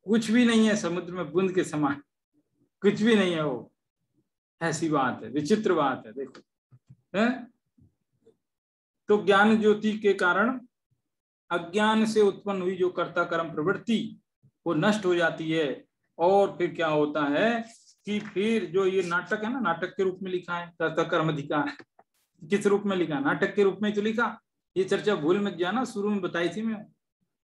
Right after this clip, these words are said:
जब सिक्सटी नाइन नंबर की गाथा शुरू हुई थी, उसके पहले ही बताई थी ये बात। तो ये जो है नाटक के रूप में लिखा था, <clears throat> ये नाटक चल रहा था जिसमें दो पात्रों ने, दो पात्रों ने एक रोल किया,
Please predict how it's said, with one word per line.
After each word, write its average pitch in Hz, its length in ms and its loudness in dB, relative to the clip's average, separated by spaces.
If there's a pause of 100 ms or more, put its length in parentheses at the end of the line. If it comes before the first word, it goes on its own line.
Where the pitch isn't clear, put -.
जब 180 140 4
सिक्सटी 196 400 0
नाइन 185 220 0
नंबर 185 260 0
की 180 120 -2
गाथा 175 300 0
शुरू 175 240 -4
हुई 156 240 0
थी, 185 60 0
उसके 190 180 -6
पहले 190 320 0
ही 220 60 0
बताई 156 300 0
थी 139 140 -10
ये 131 60 -10
बात। 120 240 -12 (640)
तो 202 160 8
ये 214 220 4
जो 208 140 4
है 190 180 2
नाटक 196 400 0
के 220 100 4
रूप 208 180 2
में 202 140 -2
लिखा 170 260 -4
था, - 180 -16 (260)
<clears throat> 175 120 0 (880)
ये 175 120 6
नाटक 185 360 2
चल 175 180 0
रहा 143 180 0
था - 300 -14 (420)
जिसमें 196 720 -2 (840)
दो 202 200 6
पात्रों 190 560 2
ने, 147 260 -4 (600)
दो 190 180 2
पात्रों 180 460 -2
ने 208 280 -2
एक 220 260 4
रोल 202 240 4
किया, 156 380 -4